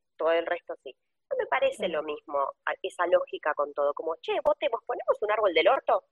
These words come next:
Speaker 1: No, hay gente que estudia, hay gente que lo piensa,
Speaker 2: Sí.
Speaker 1: hay, hay estudios que dicen, "Che, este árbol va mejor acá, che, este árbol no va a hacer mierda todo", porque de repente te planta un gomero que te rompe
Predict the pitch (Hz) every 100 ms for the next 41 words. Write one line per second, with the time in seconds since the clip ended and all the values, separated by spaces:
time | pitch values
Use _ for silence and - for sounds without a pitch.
0 | - 160 - _ _ _ _ 392 339 311
1 | 247 220 170 165 - - 277 247 196 175
2 | 165 - 196 - 190 175 - - 226 247
3 | 208 180 185 170 170 _ _ - 170 160
4 | - _ _ _ _ 220 - - 233 208
5 | - 202 202 214 226 214 208 220 214 220
6 | 214 208 185 _ _ _ _ _ _ _
7 | 190 180 170 180 165 - 208 202 202 233
8 | 202 - 196 214 180 165 160 170 - 160
9 | 165 151 147 - 262 214 240 269 302 370
10 | 320 - - 220 226 214 220 233 262 247
11 | 247 240 - 139 - 190 202 - 190